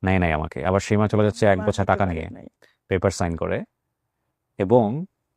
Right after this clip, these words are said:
Speaker 1: তাকে খুঁজতে গিয়ে হারাই গেলাম, পুরোটা জীবন চলে গেল, আবার তাকে খুঁজতেই আসছি এরকম একটা অনুষ্ঠানে। আমি এই জন্যই বলি, জীবন নাটকের চেয়েও অনেক, অনেক
Speaker 2: হুম।
Speaker 1: বেশি নাটকীয়।
Speaker 2: অনেক বছর ধরে খোঁজার চেষ্টা করতেছি, কিন্তু কোথায় খুঁজবো, কিভাবে খুঁজবো, কিচ্ছুই জানি না। মা তো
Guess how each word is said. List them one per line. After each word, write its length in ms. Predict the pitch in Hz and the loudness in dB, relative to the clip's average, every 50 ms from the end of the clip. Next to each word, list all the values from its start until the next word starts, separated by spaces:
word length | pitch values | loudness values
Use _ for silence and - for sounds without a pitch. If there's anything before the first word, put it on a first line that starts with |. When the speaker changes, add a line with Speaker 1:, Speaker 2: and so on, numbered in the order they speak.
| _ _ _ _ - | _ _ _ _ 0
Speaker 1:
তাকে 220 | 117 107 - 127 | 2 2 2 2
খুঁজতে 280 | 104 117 - - 135 107 | 0 -2 0 0 0 2
গিয়ে 160 | 113 117 110 | 2 2 2
হারাই 260 | 92 98 101 104 101 | 2 0 0 2 2
গেলাম, 220 | 98 101 104 104 | 0 -2 -2 -4
পুরোটা 260 | 98 - 101 98 101 98 | -4 -4 -2 0 0 0
জীবন 260 | 92 95 101 98 95 | 0 -2 -2 -4 -4
চলে 220 | - 107 92 90 | -4 -4 -2 -2
গেল, 140 | 87 87 92 113 139 - | -2 -2 -2 -4 -4 -4
আবার 120 | 92 92 90 | -4 -2 -2
তাকে 220 | - 95 - - 107 | -2 -2 -2 -4 -4
খুঁজতেই 340 | - - 104 - - 101 92 | -4 -6 -6 -2 0 0 0
আসছি 260 | 85 - - - 92 | 0 -2 -4 -4 -4
এরকম 200 | 85 82 85 80 | -2 -2 -4 -6
একটা 160 | 80 - - | -8 -8 -10
অনুষ্ঠানে। 360 | 80 85 - - - - 113 107 _ _ _ _ _ _ _ _ _ _ _ _ _ _ _ _ _ - | -10 -10 -12 -14 -14 -12 -12 -14 _ _ _ _ _ _ _ _ _ _ _ _ _ _ _ _ _ -2
আমি 120 | 95 98 | -2 0
এই 60 | 98 | 2
জন্যই 200 | 98 104 101 104 | 2 4 4 4
বলি, 200 | 98 95 92 92 | 4 2 2 0
জীবন 240 | 82 92 87 95 92 | 0 -2 -2 -2 -2
নাটকের 360 | 87 87 85 - 80 90 87 - | -2 -2 -2 -2 -4 -4 -6 -6
চেয়েও 260 | - - 98 87 82 82 | -6 -6 -6 -4 -4 -6
অনেক, 460 | 85 87 95 104 107 101 90 - - | -6 -4 -2 0 0 0 -2 -4 -4
অনেক 240 | - 110 123 120 220 | 0 2 2 2 2
Speaker 2:
হুম। 100 | 214 208 | 0 -4
Speaker 1:
বেশি 200 | 92 - - 85 | -6 -6 -8 -8
নাটকীয়। 360 | 82 85 - - - 95 - - | -8 -8 -8 -10 -10 -12 -4 2
Speaker 2:
অনেক 240 | - 254 254 254 226 | 4 6 6 6 6
বছর 260 | 240 254 254 - - | 6 4 4 2 2
ধরে 220 | 240 226 254 240 233 | 2 4 4 4 4
খোঁজার 240 | - 240 214 233 220 | 4 2 2 2 2
চেষ্টা 340 | - 247 240 - - 240 | 2 0 -2 0 -2 -2
করতেছি, 500 | 220 - 220 - - - 214 - - - 196 202 | -2 -2 -2 -2 -2 -4 -4 -4 -6 -8 -8 -8
কিন্তু 440 | - _ - 226 226 - 233 226 | -8 _ -2 -2 0 4 4 2
কোথায় 420 | 208 - - 254 - 240 240 233 214 | 4 4 4 2 2 4 2 2 2
খুঁজবো, 380 | - - 226 202 190 185 190 | 4 4 4 4 4 2 0
কিভাবে 460 | 202 - - 262 262 254 262 220 226 214 | 0 4 6 6 6 6 4 4 2 2
খুঁজবো, 360 | - - 233 202 190 196 202 | 2 2 2 2 2 0 0
কিচ্ছুই 420 | - 247 240 - - - 240 226 | 2 2 2 2 2 4 4 4
জানি 260 | 196 208 202 202 208 202 | 4 4 4 4 4 2
না। 160 | 202 196 190 196 208 220 220 226 | 2 0 0 -2 0 4 6 6
মা 180 | 226 226 233 214 - | 8 6 6 4 4
তো 220 | 233 226 214 196 | 4 4 4 2